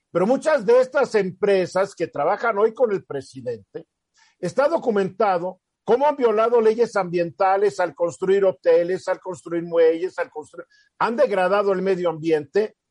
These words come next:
otras han dejado cicatrices terribles, eh, en lo que es,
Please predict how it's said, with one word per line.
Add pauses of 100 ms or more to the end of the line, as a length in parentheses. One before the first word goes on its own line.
(100)
otras
han
dejado
cicatrices
terribles, (140)
eh,
en
lo
que
es,